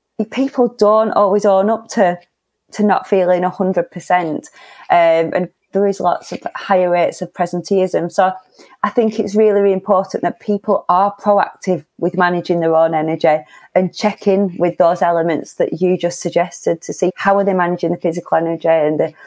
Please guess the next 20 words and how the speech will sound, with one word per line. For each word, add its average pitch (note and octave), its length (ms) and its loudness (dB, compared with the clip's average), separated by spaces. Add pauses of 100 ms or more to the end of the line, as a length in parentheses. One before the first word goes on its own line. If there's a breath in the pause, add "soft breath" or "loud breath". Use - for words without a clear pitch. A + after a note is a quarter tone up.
(160 loud breath)
emotional F3+ 420 0
energy, E3+ 320 0
spiritual F3 500 -2
energy, E3 320 0 (120)
and F#3 160 2
make F3+ 200 2
sure E3+ 160 -2
that E3 180 -4
they E3+ 80 -6
do E3+ 220 -2
get E3+ 240 0
a F3 60 -6
good F3 220 -4
balance F3 400 -2
of - 100 -12
those, - 240 2
because G3 340 -2 (360 loud breath)
without A3+ 480 2
prioritising E3 840 0
them, F#3 380 2